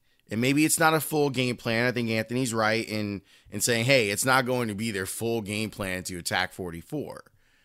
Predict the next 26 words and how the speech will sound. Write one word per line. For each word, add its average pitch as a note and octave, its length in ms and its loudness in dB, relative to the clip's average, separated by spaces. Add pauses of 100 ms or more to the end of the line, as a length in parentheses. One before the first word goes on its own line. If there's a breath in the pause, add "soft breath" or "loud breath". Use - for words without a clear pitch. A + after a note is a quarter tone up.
(580)
But B2+ 420 2 (480)
as C3+ 300 4
a E3+ 40 -2
game C#3+ 300 -2
goes A2+ 280 -2
on, G2+ 520 2 (220)
are G#2+ 180 0
they A#2+ 240 0
going A#2 360 -4
to - 120 -2
be A2 200 -2
able G#2 160 -4
to G#2 180 -4
expose G#2+ 680 -2
limitations? G#2+ 760 -6 (320 soft breath)
But A2+ 60 -6
let C#3+ 120 2
me A#3+ 100 0
go B3 120 0
back D3 220 6
to C3 80 -4
something B2+ 260 0
I A#2 100 0
was A2+ 140 0
saying G#2 260 -2
earlier, G#2+ 480 -2